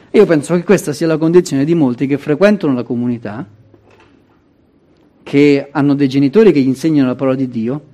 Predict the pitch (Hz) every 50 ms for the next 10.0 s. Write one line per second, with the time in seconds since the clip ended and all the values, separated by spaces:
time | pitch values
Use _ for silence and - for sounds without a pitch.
0 | _ _ _ _ _ _ _ _ - 143 143 143 143 151 165 165 156 147 151 151
1 | 143 156 170 196 208 - - - - 254 240 220 190 151 131 123 117 120 135 147
2 | 165 180 175 196 220 220 247 277 294 - _ _ _ _ _ _ _ _ _ _
3 | _ _ _ _ _ _ _ _ _ - - 139 120 151 151 165 165 151 131 123
4 | - 127 123 123 123 127 117 120 117 104 95 - - _ _ _ _ _ _ _
5 | _ _ _ _ _ _ _ _ _ _ _ _ _ - - - 208 220 233 226
6 | 262 254 240 208 - 175 165 156 - - 170 151 - 127 110 107 110 120 120 110
7 | - _ _ _ _ _ _ _ _ _ _ 156 170 180 180 185 190 202 285 302
8 | - 262 214 - 214 - - - 240 247 254 285 311 294 277 247 233 208 220 214
9 | 208 214 - 302 269 262 226 - - 269 240 175 160 - - - - 117 -